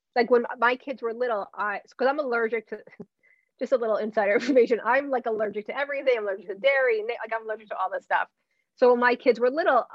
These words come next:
it wasn't fashionable to make your own baby food, but I was making my own baby food. People started asking me about how to do it, what I was feeding them, what I was making. Guess what? My first health coaching product was a baby food making product. That's what people were asking me.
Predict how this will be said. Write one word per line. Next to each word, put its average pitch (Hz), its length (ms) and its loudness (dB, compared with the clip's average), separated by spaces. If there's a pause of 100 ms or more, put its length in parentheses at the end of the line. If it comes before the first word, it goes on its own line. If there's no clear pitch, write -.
(340)
it 214 120 0
wasn't 233 320 0
fashionable 262 720 0
to 233 60 -16
make 240 160 -8
your 240 120 -2
own 240 120 0
baby 311 280 0
food, 185 280 -12
but 196 100 -2
I 208 100 2
was 262 160 4
making 247 240 -2
my 226 120 -4
own 226 140 -6
baby 285 320 -4
food. 196 300 -8 (260)
People 254 180 4
started 233 220 6
asking 208 360 0
me 247 80 6
about 220 140 4
how 214 160 2
to 214 80 0
do 254 260 -2
it, 254 180 4
what 185 140 -4
I 175 40 0
was 185 140 -2
feeding 285 280 -6
them, 247 100 -2
what 214 80 0
I 202 40 2
was 202 140 -4
making. 220 280 -4
Guess 240 220 -4
what? 302 180 -2
My 214 140 -2 (100)
first - 340 0 (320)
health 254 280 4
coaching 269 440 -2 (100)
product 277 480 -2
was 247 140 0
a 254 60 2
baby 370 460 0
food 233 180 -6
making 220 320 -6
product. 185 400 -2
That's 269 160 2
what - 80 -14
people 262 240 2
were 214 100 2
asking 190 460 -2
me. - 160 -20